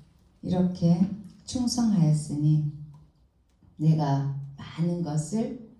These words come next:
너에게 더 맡기리라. 그리고 너는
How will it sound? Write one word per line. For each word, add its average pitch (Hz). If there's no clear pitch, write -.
너에게 156
더 170
맡기리라. 139
그리고 147
너는 151